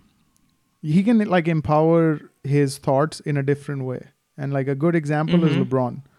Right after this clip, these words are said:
Speaker 1: right? Like, LeBron has opened up multiple schools. He has,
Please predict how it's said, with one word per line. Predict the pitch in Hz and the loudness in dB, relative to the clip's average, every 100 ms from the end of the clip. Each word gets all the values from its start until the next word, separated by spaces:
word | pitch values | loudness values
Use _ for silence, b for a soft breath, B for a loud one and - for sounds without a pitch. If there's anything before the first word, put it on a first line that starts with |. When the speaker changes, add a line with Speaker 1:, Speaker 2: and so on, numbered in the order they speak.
| b b - | b b -6
Speaker 1:
right? | 139 151 | -4 -2
Like, | 143 120 _ b b b b b b | -4 -4 _ b b b b b b
LeBron | 143 135 147 147 | -4 0 2 2
has | 147 | 2
opened | 147 139 147 | 2 2 0
up | 139 | 0
multiple | 143 139 139 135 | 0 0 -2 -4
schools. | 131 - 143 139 139 135 127 | -6 -2 0 0 0 -2 -2
He | 143 | -2
has, | 139 131 | 0 -2